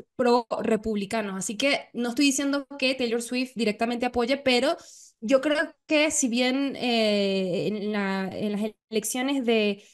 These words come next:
el do-, de dos mil veinte, que eran tan, eh, relevantes, ¿no? Creo que fue prácticamente obligada un poco, ¿no? a, a, a pronunciarse, ¿no? Y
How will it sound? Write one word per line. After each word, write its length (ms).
el 260
do-, 140
de 140
dos 140
mil 220
veinte, 300
que 100
eran 280
tan, 960
eh, 1040
relevantes, 760
¿no? 180
Creo 180
que 80
fue 160
prácticamente 800
obligada 840
un 160
poco, 300
¿no? 420
a, 680
a, 500
a 60
pronunciarse, 840
¿no? 240
Y 320